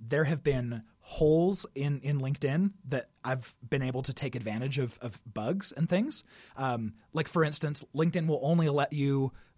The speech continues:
target a group as small as one thousand people. So if you get too targeted and you go under a thousand, it won't let you run ads, uh, for about two years. I had a loophole to that, and I would run really, really micro segments.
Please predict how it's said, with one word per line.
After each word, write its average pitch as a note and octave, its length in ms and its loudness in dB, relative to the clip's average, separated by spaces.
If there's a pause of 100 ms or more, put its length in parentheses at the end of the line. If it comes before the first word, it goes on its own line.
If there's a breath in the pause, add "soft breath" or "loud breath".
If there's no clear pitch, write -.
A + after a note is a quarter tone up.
target D3 400 0
a B2 60 -4
group C3 300 0
as A2+ 140 -4
small B2 320 -2
as A2+ 100 -4
one A2 240 -4
thousand F#2+ 380 -6
people. E2 360 -10 (140)
So - 140 -2
if B2 120 -4
you A#2+ 380 -2 (340)
get D#3+ 240 0
too D#3 300 2
targeted D#3+ 400 2
and C#3+ 100 -2
you B2 60 -4
go B2+ 160 0
under B2+ 160 -2
a B2 60 0
thousand, B2 360 -4
it A2 100 -8
won't A#2 180 -8
let G#2+ 140 -10
you A#2+ 140 -4
run A2+ 160 0
ads, A#2 400 -2 (240 loud breath)
uh, B2 160 0
for C3 500 0
about B2 520 -2
two E3 260 0
years. D#3+ 480 4
I B2 100 -4
had C3+ 140 -2
a C3+ 60 -2
loophole C#3+ 380 4
to A#2 80 -2
that, G#2 280 -2 (140 loud breath)
and C#3 100 -2
I C#3 60 2
would C3+ 240 0
run B2+ 480 -2
really, C3+ 420 2
really C3+ 400 2
micro A#2 320 -6
segments. C#3+ 480 -2